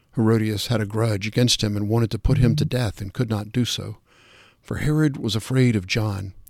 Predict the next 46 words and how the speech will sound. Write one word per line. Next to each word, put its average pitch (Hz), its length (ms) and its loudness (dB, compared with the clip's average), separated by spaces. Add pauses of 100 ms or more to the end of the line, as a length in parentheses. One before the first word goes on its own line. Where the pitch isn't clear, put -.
(140)
knowing 135 400 4
that 117 160 4
he 120 100 4
was 117 140 4
a 113 60 0
righteous 113 520 -2
and 101 160 -6
holy 117 300 2
man, 85 340 -8 (500)
and 120 120 0
he 113 40 2
kept 156 240 -2
him 131 120 0
safe. - 480 -6 (680)
And 117 100 4
when 127 100 8
he 107 80 6
heard 127 260 4
him, 104 280 -2
he 117 140 2
was 110 160 2
very 127 300 0
perplexed, - 760 -6 (280)
but 104 100 -2
he 104 60 2
used 135 400 0
to 123 100 -2
enjoy 113 380 2
listening 104 460 0
to 98 140 -6
him. 101 160 -8 (800)
A 110 40 2
strategic 113 720 4
day 107 300 2
came 104 420 2
when 98 120 0
Herod, 107 380 0
on 110 100 -4
his 104 120 -2
birthday, 104 480 -2
gave 117 160 -2
a 110 60 -2
banquet 123 440 -2
for 110 200 -2
his 107 140 -2
lords 107 480 0